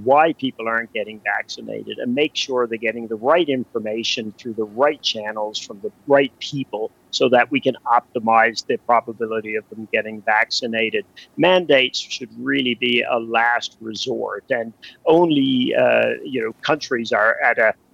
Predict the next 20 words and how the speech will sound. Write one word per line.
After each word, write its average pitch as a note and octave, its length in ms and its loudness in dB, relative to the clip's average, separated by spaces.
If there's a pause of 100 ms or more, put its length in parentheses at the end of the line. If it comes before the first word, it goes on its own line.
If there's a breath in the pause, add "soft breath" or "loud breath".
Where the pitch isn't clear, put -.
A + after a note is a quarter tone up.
(240)
uh, D#2 180 4 (320)
sovereign C3 420 2
states - 360 0
can A#2+ 300 -2
decide C3 540 2
how C#3+ 320 0
they D#3 120 -4
want B2+ 280 -6
to B2+ 60 -8
manage, B2 520 -4
uh, D3+ 80 -2
uh, A#2+ 540 0
rollout B2 520 0
in B2+ 140 -10
their A#2+ 180 0
own A#2 200 -4
countries. A#2 560 -8
But A#2 200 0
our B2+ 200 4
re-, A#2 140 0